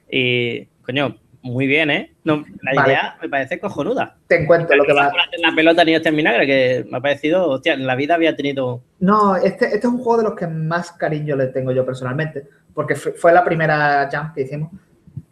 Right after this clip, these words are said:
Speaker 2: y ganamos incluso uno de los pre-, un, dos premios de la, de la organización, votado por lo, por la gente del público, que eran los premios de más innovador y mejor diseño, que,
Speaker 1: Los
Speaker 2: bueno,
Speaker 1: premios.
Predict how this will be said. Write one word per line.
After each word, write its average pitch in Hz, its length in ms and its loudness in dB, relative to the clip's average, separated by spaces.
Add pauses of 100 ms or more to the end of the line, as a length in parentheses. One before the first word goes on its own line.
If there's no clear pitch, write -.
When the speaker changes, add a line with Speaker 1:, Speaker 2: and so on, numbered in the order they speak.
(120)
Speaker 2:
y 135 1120 0
ganamos 151 360 -2
incluso 185 320 0
uno 170 120 0
de 170 40 -2
los 160 120 -4
pre-, 170 300 -2
un, 147 340 -8
dos 165 160 -4
premios 170 480 -8
de 156 160 -4
la, 131 260 0
de 131 100 -4
la 135 60 2
organización, 135 480 -4
votado 139 240 0
por 139 80 2
lo, 131 380 4
por 139 100 2
la 131 60 -2
gente 139 180 -4
del 131 140 2
público, 143 340 0
que 120 280 -4
eran 123 140 -4
los 127 140 0
premios 131 380 -4
de 123 400 0
más 135 160 -4
innovador 143 520 2
y 139 80 2
mejor 135 340 0
diseño, 147 360 -8 (800)
que, 113 60 -12
Speaker 1:
Los 143 100 2
Speaker 2:
bueno, 135 200 2
Speaker 1:
premios. 117 100 -16